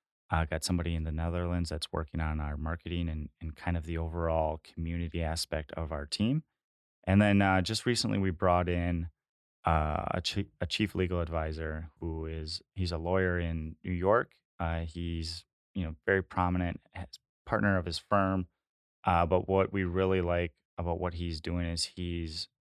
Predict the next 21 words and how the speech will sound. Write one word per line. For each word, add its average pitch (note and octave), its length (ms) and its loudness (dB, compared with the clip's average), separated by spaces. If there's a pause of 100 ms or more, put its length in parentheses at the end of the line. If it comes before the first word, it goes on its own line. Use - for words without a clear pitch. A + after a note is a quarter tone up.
(160)
heavily G#2+ 380 4
invested E2+ 400 -2
into D#2+ 180 -8
crypto E2 540 -2
and D#2+ 260 -6
what, F2 260 2 (600)
uh, D#2+ 240 2
kind F#2+ 180 0
of - 80 -6
progressing D#2+ 520 0
that E2 180 0
technology D#2+ 520 -4
forward D#2+ 520 -4
from D#2+ 320 -2
a - 60 -6
legal F2 300 -4
standpoint. - 640 -6 (400)
And F#2+ 80 6
he's F#2 140 6
actually F#2+ 340 2
teaching, F2 680 -2